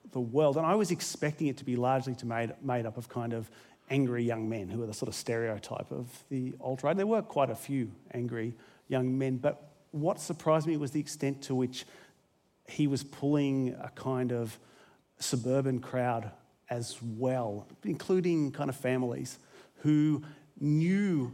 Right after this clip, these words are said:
not only all his greatest hits and would laugh when he would say, you know, he would say, "Feminism is cancer," or whatever, you know, all these catchphrases that he's established over the years,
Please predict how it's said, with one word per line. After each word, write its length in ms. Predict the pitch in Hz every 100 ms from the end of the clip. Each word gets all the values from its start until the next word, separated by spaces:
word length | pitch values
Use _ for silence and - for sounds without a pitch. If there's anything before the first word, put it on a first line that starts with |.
| -
not 200 | 175 208
only 440 | 202 185 156 131 -
all 140 | 151 127
his 140 | 127
greatest 380 | 131 117 110 -
hits 300 | 160 165 -
and 100 | 123
would 100 | 113
laugh 420 | 127 135 123 -
when 80 | 117
he 60 | 113
would 140 | 107
say, 200 | - 120
you 100 | 110
know, 80 | 104
he 100 | 104
would 100 | 107
say, 220 | 123 117 98
"Feminism 420 | 127 113 107 107
is 80 | 101
cancer," 440 | - 101 107 113
or 220 | 87 110
whatever, 220 | 185 170 180
you 60 |
know, 80 | 123
all 160 | 147 147
these 140 | 135
catchphrases 540 | - 123 - 113 107
that 120 | 120 104
he's 220 | 104 107
established 480 | 120 131 120 120 127
over 160 | 110
the 100 | 98
years, 280 | 135 170 156